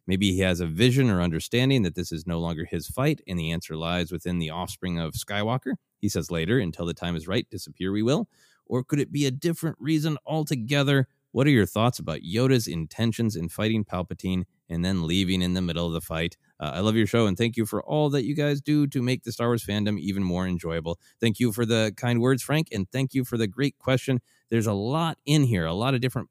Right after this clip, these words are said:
possibilities. But Ken, what is your basic, uh, feeling about why Yoda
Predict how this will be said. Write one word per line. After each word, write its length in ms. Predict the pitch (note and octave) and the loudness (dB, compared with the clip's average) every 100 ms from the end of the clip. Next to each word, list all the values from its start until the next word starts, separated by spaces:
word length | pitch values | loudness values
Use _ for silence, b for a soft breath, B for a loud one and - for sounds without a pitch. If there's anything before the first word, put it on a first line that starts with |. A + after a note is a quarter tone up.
| - | -10
possibilities. 880 | - C3 - A#2 B2+ C3 F#2+ E2+ - | -4 -4 -2 0 4 4 4 2 -2
But 160 | F#2+ - | -8 -8
Ken, 240 | - C#3+ B2 | -4 0 2
what 140 | D#3+ | 2
is 160 | E3 A2+ | 2 0
your 320 | G2 F#2 E2+ _ _ _ - G2 | 2 2 -2 _ _ _ -20 -6
basic, 500 | B2+ C#3 - C3+ - - | 0 2 2 -2 -4 -4
uh, 180 | G2 F#2 | -2 -2
feeling 580 | - B2+ C3 G2+ E2+ D#2+ - | 0 4 6 6 2 -4 -4
about 480 | G2 E2+ F2+ F#2 - | -2 0 0 -2 -2
why 440 | F2+ G#2 A2 A2 G#2 | 0 2 4 4 4
Yoda 500 | F#2 F#2 G#2+ F#2+ F#2 | 2 4 4 4 4